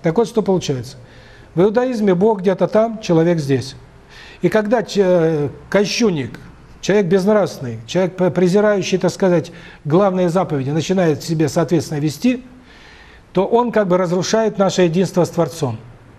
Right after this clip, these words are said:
И мы его презираем, потому что он у нас отнимает единство с Богом. Мы его ненавидим, презираем. Значит, что получается? В рамках иудаизма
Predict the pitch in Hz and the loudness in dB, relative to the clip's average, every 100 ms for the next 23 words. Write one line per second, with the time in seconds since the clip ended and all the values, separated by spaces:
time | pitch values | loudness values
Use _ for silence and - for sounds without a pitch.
0 | - - - 170 196 208 196 - 185 170 | -20 -20 -6 2 2 2 0 0 0 2
1 | 196 240 214 165 175 170 196 185 180 175 | 2 2 0 -2 0 0 0 0 2 2
2 | 208 208 170 170 180 202 196 165 175 156 | 0 0 0 0 2 2 2 2 0 2
3 | 170 147 147 120 135 175 170 165 160 170 | 0 0 -2 -2 0 2 2 2 0 2
4 | 214 190 170 160 160 139 120 110 - - | 2 0 0 0 0 -2 -6 -10 -14 -14
5 | - - 185 180 220 262 220 208 196 160 | -18 -6 -2 0 0 0 0 0 0 0
6 | - - - - - - 151 226 226 214 | -4 -16 -20 -20 -16 -4 0 0 0 0
7 | 170 208 220 254 208 151 | 2 2 2 0 -2 -4